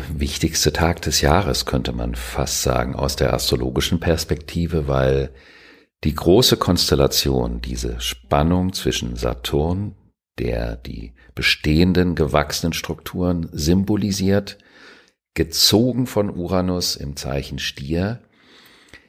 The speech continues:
in das Neue hinein. Und die haben das ganze Jahr miteinander in einem Spannungsaspekt verbracht. Aber der war nicht immer exakt, der war Anfang des Jahres im Februar, dann war er Mitte des Jahres und jetzt am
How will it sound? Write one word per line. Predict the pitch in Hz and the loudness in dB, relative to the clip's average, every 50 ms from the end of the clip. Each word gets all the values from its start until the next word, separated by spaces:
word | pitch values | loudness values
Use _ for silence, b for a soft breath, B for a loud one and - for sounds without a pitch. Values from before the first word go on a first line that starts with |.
| b b _ | b b _
in | - 113 117 127 | 4 4 6 6
das | 131 107 - - | 6 6 4 4
Neue | 95 87 87 90 87 87 | 4 4 4 6 4 4
hinein. | 80 69 67 67 65 62 62 62 62 65 69 - | 2 0 -2 -4 -6 -6 -6 -6 -6 -8 -6 0
Und | - 90 85 82 - - - | 2 2 2 2 -2 -4 -4
die | - 73 | -2 0
haben | 73 76 76 80 76 | 0 0 0 2 2
das | 78 76 76 - | 0 0 0 2
ganze | - 82 87 98 107 - - - 92 | 2 4 4 4 2 0 0 0 0
Jahr | 82 73 76 71 71 71 76 76 - - - | 0 2 2 2 2 2 2 0 -2 -6 -8
miteinander | - 78 92 - - 80 76 71 71 71 69 73 78 - | -2 0 0 0 2 0 0 0 0 -2 -2 -2 -2 -2
in | - 69 | -4 -6
einem | 62 62 65 64 - | -6 -6 -6 -6 -6
Spannungsaspekt | - - - 85 87 85 82 73 - - - 58 - - - 64 - - - | -6 -4 -2 -2 -2 0 -2 -4 -6 -6 -6 -8 -8 -6 -6 -8 -8 -8 -10
verbracht. | - - - - - 58 67 - - - - B B B B B B B B B B B B B B B B B _ - | -10 -10 -10 -6 -6 -6 -6 -6 -8 -14 -18 B B B B B B B B B B B B B B B B B _ -6
Aber | - - - 80 78 | -4 0 2 4 6
der | 78 76 67 | 6 6 6
war | 73 76 | 6 6
nicht | 80 82 82 - | 6 4 4 6
immer | 85 90 90 85 - | 6 6 6 6 4
exakt, | 82 - - - - 82 - - - | 2 2 4 2 2 2 2 2 0
der | 65 64 | 2 2
war | 65 64 | 2 0
Anfang | - 67 - - 78 71 | 0 0 0 0 0 0
des | 69 67 - | 0 0 0
Jahres | 67 62 60 62 - - | 0 0 0 -2 -4 -6
im | - | -6
Februar, | 65 - - 95 104 - 104 101 | -2 2 2 4 4 4 2 2
dann | 92 80 71 64 | 2 2 2 2
war | 64 60 | 0 -2
er | 58 | 0
Mitte | 64 85 - 110 - | 0 0 0 2 0
des | 101 95 - - | 0 2 2 4
Jahres | 82 82 80 78 73 - | 4 4 4 2 0 -2
und | - 69 - - | -4 -6 -2 -2
jetzt | 71 69 - - - - | -2 -2 -2 -6 -8 -8
am | - 65 62 60 69 | -8 -8 -8 -8 -12